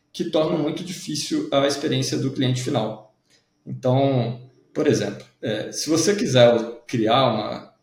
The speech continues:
conta na blockchain, uma carteira na blockchain, a primeira coisa que você vai ter que fazer é criar uma seed phrase, que é basicamente uma senha de doze palavras,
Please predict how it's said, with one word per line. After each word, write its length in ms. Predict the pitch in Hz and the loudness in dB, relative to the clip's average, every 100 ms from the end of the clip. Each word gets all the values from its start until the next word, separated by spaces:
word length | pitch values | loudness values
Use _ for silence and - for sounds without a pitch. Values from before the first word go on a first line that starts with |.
| _ | _
conta 360 | 120 127 123 | -2 0 0
na 80 | 107 | -4
blockchain, 360 | 110 107 - 127 | -4 -6 -4 -2
uma 180 | 123 123 | -2 -4
carteira 380 | 123 - 135 | -8 -6 -4
na 120 | 110 107 | -4 -6
blockchain, 340 | 110 - 165 | -6 -4 -2
a 60 | - | -2
primeira 360 | 151 156 170 | 0 0 0
coisa 220 | 135 135 | 0 0
que 60 | 135 | -2
você 100 | 135 | -2
vai 160 | 131 127 | -2 -2
ter 80 | |
que 80 | 123 | -4
fazer 560 | 135 117 123 - - - _ _ - | -2 0 0 -2 -6 -18 _ _ -4
é 120 | - | -2
criar 260 | 147 127 | 4 6
uma 300 | 135 147 143 | 6 4 2
seed 260 | 123 - 156 | 0 -2 -2
phrase, 480 | - 123 98 - - | 2 2 2 -2 -8
que 100 | 117 | -4
é 60 | |
basicamente 560 | 110 131 - 120 123 - | 0 0 0 -2 -2 -2
uma 100 | 131 | -2
senha 480 | - - 139 175 143 | -2 -2 -2 -2 -2
de 120 | 127 | -2
doze 340 | 120 135 139 | -2 -2 -2
palavras, 800 | - 113 117 120 - - - - | 0 2 2 0 -4 -10 -12 -16